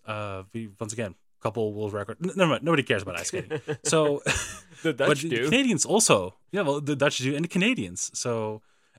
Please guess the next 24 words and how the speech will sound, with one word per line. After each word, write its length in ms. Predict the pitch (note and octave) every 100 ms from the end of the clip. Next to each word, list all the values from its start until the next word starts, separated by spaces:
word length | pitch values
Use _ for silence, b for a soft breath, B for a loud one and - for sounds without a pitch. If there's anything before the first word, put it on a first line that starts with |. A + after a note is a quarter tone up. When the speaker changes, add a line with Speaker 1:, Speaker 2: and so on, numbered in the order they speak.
| -
Speaker 1:
and 100 | C#3
we 100 | B2+
do 160 | C#3
care 180 | C#3 C#3
about 240 | A2+ A2
land 280 | G2+ F#2 A2+
hockey. 340 | - C#3+ E3 D#3+
So 200 | - A2+
it 60 | A2
was 200 | G#2+ -
a 40 |
very 260 | A#2 C3 B2
interesting, 480 | A2 - A2+ A2 -
uh, 100 | G#2
little 400 | G2+ G#2 G2 F#2+ _ -
thing 220 | A#2+ A2
that 180 | G2 -
happened 300 | A2 G#2+ G2
there. 300 | G2 F#2+ F#2+ -
Um, 460 | G2+ F#2+ F#2 A2 _ _ _ _ _ _ _ -
and, 260 | A2+ G#2+
uh, 380 | G2 F#2 E2+ D#2 _ _ _ _
anyway, 200 | C#3 A#2+ - _ _ -
so 420 | - C3 B2+ B2+